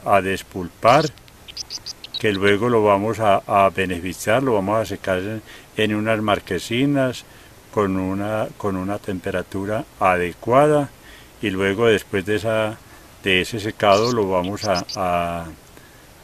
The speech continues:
almacenar en un sitio adecuado donde no estén los animales, ni haya químicos, ni haya otros elementos que contaminen el café, porque el café es muy susceptible a recibir los olores de cualquier otro, de otro producto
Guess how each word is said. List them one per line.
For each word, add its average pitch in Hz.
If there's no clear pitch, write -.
almacenar 101
en 127
un 95
sitio 110
adecuado 101
donde 101
no 87
estén 87
los 87
animales, 107
ni 101
haya 92
químicos, 131
ni 98
haya 92
otros 104
elementos 92
que -
contaminen 87
el 95
café, 107
porque -
el 80
café 87
es 95
muy 98
susceptible 104
a 104
recibir 87
los 104
olores 98
de 98
cualquier 85
otro, 110
de 98
otro 98
producto 123